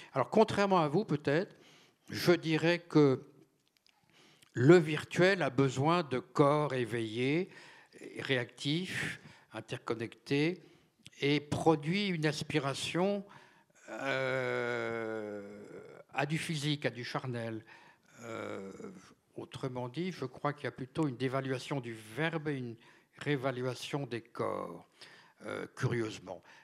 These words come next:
Mais en tout cas, bon, c'est un autre problème. Euh, euh, c'est un autre problème, mais je suis d'accord avec vous que la, la, la vidéosphère qui, pour moi, qui a,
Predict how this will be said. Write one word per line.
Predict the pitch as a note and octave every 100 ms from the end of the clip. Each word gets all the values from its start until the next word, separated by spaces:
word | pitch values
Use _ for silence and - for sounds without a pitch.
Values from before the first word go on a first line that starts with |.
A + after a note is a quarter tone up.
| -
Mais | C#3+
en | D3
tout | D#3+
cas, | C3 -
bon, | A2+ -
c'est | - - -
un | G#2 G#2
autre | A2 -
problème. | - G#2 A2+ C#3 - _ _ _ _ _ _ D#3 -
Euh, | A#2+ G#2+ G#2 F#2+ F#3+ - - _ _ _ _ _ _ _ -
euh, | - F#2+ - - F#2+ F#2
c'est | G2 A2+ A#2
un | A#2+
autre | A#2+ -
problème, | D#3+ F3
mais | C#3
je | B2+
suis | B2 C#3
d'accord | C3 - D#3 C3+
avec | B2+ A2+ A#2+
vous | C#3 G3+
que | - B2+
la, | A2+ G#2 G2 F#2 F#2 - _ _ _ _ _ _ _ -
la, | A2+ A#2 - -
la | A#2 B2
vidéosphère | B2 C3+ C#3+ - D#3 D#3 C#3
qui, | - B2 A2+ - - _ _
pour | B2+ A2+
moi, | C3 C3+ B2+ - - _ _ _ _
qui | F#3+
a, | -